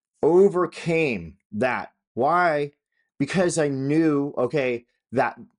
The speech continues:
there's so much more potential inside of me. I knew that God created me for a reason, and it wasn't to waste and destroy my life. But, you know, I'll tell you, I knew that fairly early on. And once I was truly hooked, about three years into using and partying,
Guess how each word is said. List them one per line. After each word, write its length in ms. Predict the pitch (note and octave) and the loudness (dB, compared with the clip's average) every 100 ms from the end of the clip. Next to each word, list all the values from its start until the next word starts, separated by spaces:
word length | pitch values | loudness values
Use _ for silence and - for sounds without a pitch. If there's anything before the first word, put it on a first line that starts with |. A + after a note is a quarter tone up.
| - | -12
there's 400 | - C3+ C3+ C3 | 0 2 2 0
so 220 | - D#3+ | -2 0
much 180 | D#3 C#3+ | 0 -2
more 200 | C#3+ C#3 | -2 -2
potential 560 | C3+ A2 D3 C#3 C#3+ B2 | -4 -6 -4 -2 0 0
inside 440 | A2+ - A2+ A#2+ | -2 -2 -2 0
of 80 | A#2+ | -2
me. 220 | G#2 F2+ - | -4 -6 -4
I 160 | A#2+ | -2
knew 440 | C#3 C#3 C#3 C3 B2 | 0 0 2 2 2
that 240 | A#2 G2+ | 0 0
God 260 | A#2+ A#2 A2+ | -2 -2 -4
created 400 | - A#2+ A#2+ A2 | -6 -2 -2 -2
me 120 | A2 | -4
for 260 | - A#2 G#2 | -2 -2 0
a 60 | |
reason, 540 | G#2 C#3+ A#2 A2+ G#2 - - - A2 | 0 -2 0 -2 -2 -6 -20 -10 -2
and 120 | B2+ | 0
it 100 | A#2 | 2
wasn't 360 | F3 A#3 G#3 | 0 0 -4
to 120 | - B2+ | -4 -6
waste 420 | G2+ G#3+ A3 - | 2 2 0 -4
and 120 | B2+ | -4
destroy 420 | B2 - F3 E3+ | -4 -2 0 0
my 220 | D3+ A#2+ | 0 -2
life. 360 | A2 D#3 G#2 - _ _ _ | 0 -2 -2 -10 _ _ _
But, 200 | A#2+ - | -4 -4
you 240 | - - A#2+ | -8 0 0
know, 80 | - | 2
I'll 120 | C3 | -2
tell 260 | C3 E3+ F#3 | -2 -2 0
you, 320 | C3 A2+ G#2+ _ _ _ _ _ - | 0 0 -2 _ _ _ _ _ -4
I 180 | B2 C#3 | -2 0
knew 240 | D3 G3+ | 2 2
that 240 | F#3 G#2+ - | 2 -2 0
fairly 320 | D#3+ D3 C3+ | 0 0 0
early 300 | C3+ B2+ A#2 | 0 2 0
on. 340 | C#3+ C#3+ B2 A2+ | 0 -2 -2 -4
And 200 | A#2 A#2+ | -2 0
once 200 | D3+ D3+ | 0 0
I 100 | B2 | 0
was 180 | A#2+ | -2
truly 340 | - C#3+ B2 G2+ | -2 -2 0 0
hooked, 300 | D#3 D3+ A#2+ | 0 -2 -2
about 280 | G2+ - - | -6 -6 -4
three 200 | B2+ A#2+ | -2 2
years 300 | A#2 G#2+ A2 | 2 0 0
into 140 | G2+ | -2
using 440 | G2+ C3 B2 G#2+ | 0 -2 0 0
and 100 | G2 | -2
partying, 560 | G2 C3 C#3 A2 F#2+ | -2 -2 -2 -4 -6